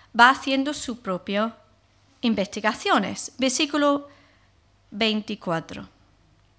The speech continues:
Algunos días después, viniendo Félix con Drusila, su mujer, que era judía, llamó a Pablo y le oyó, le oyó acerca de la fe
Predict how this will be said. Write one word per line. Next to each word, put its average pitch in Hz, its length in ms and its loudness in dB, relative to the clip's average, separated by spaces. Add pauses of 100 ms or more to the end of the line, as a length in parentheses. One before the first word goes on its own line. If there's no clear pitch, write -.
(380)
Algunos 320 400 4
días 302 200 2
después, 285 460 2
viniendo 254 380 2
Félix 254 400 0
con 202 200 -6
Drusila, 226 460 -4
su 285 180 -2
mujer, 240 420 0 (300)
que 233 140 0
era 240 120 2
judía, 214 600 -4 (480)
llamó 220 500 4
a - 100 2
Pablo 190 520 2
y 240 100 0
le 240 120 4
oyó, 233 280 2 (460)
le 196 260 -4
oyó 208 460 -2
acerca 294 580 -2
de 247 80 0
la 190 140 -2
fe 262 360 -4